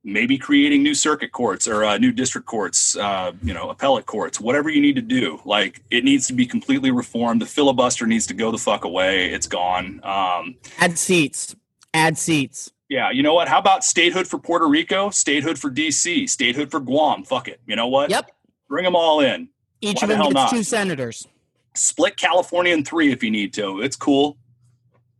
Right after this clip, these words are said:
Speaker 1: <clears throat>
Speaker 2: Ooh. Really?
Speaker 1: Why the hell not? Wouldn't it be better to have six senators rather than two?
Speaker 2: Yeah, but then Texas is gonna wanna do the same thing.
Speaker 1: Yeah, I suppose that's a fair point.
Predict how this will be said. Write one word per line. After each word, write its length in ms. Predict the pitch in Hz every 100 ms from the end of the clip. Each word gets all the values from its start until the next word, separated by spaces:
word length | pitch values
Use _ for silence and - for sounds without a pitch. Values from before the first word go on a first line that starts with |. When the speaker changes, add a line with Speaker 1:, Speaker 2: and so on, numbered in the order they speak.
| -
Speaker 1:
<clears throat> 1040 | - - - - _ _ _ _ _ -
Speaker 2:
Ooh. 460 | 151 135 117 107 104 _ _ _ _ _ _ _
Really? 380 | 131 165 247 226 _ _ _ _ _ _ _ _ _ _
Speaker 1:
Why 180 | - -
the 60 |
hell 180 | 160 180
not? 420 | 170 208 - - - _ _
Wouldn't 240 | 147 175
it 40 | 151
be 40 |
better 180 | 151 170
to 40 |
have 140 | 160 147
six 320 | - 180 -
senators 420 | 185 190 190 196
rather 200 | 165 175
than 140 | 165 127
two? 280 | 175 226 214 _ _ _ _ _ _ _ _ _ _ _ _ _ _ _ _ _
Speaker 2:
Yeah, 280 | 147 147 147
but 120 | 151
then 180 | 175 165
Texas 500 | - 156 147 156 131
is 120 | 131
gonna 200 | 135 139
wanna 240 | 127 131 127
do 140 | 131
the 80 | 120
same 300 | - 135 127
thing. 380 | 120 131 120 113 - _ _ _ _ _
Speaker 1:
Yeah, 560 | 233 262 277 277 - 277
I 100 | -
suppose 400 | - - 269 262
that's 200 | 117 110
a 40 | -
fair 260 | - 107
point. 440 | - 131 117 104